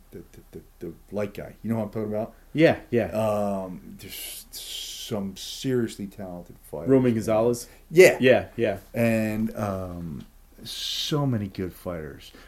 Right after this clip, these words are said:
Speaker 1: When I watched, what's his name, the, the Russian kid, uh, the Southpaw, Lomachenko.
Speaker 2: Yeah.
Speaker 1: Oh my goodness! When I, I'm watching, I'm watching him, uh, the best Southpaw I've seen since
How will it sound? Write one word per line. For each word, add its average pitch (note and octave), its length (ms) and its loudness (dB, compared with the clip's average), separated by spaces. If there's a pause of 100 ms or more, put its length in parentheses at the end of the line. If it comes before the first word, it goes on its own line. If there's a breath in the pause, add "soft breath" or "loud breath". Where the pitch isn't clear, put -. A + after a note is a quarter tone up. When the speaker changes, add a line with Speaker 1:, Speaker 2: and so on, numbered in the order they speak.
Speaker 1:
When D#3 140 6
I F3+ 120 12
watched, G3+ 480 8
what's F3+ 240 2
his D3 160 -4
name, A#2 400 2
the, A#2 140 -2
the A2+ 140 -4
Russian C#3+ 360 2
kid, A2 340 -2
uh, F#2+ 140 -4 (560 soft breath)
the - 80 -12
Southpaw, G#2+ 500 2
Lomachenko. C3 600 2 (220)
Speaker 2:
Yeah. B2+ 260 4 (320)
Speaker 1:
Oh C#3+ 60 0
my C3 220 0
goodness! D3+ 400 2
When A2+ 120 0
I, - 220 -12
I'm D3+ 180 -2
watching, C#3 560 0 (1040 soft breath)
I'm D#3 220 2
watching C3+ 400 4
him, A#2+ 360 0
uh, A2 120 -8
the G#2 140 -6
best D#3 400 2
Southpaw C#3 600 0
I've C#3 220 0
seen B2 320 -4
since G#2 360 -8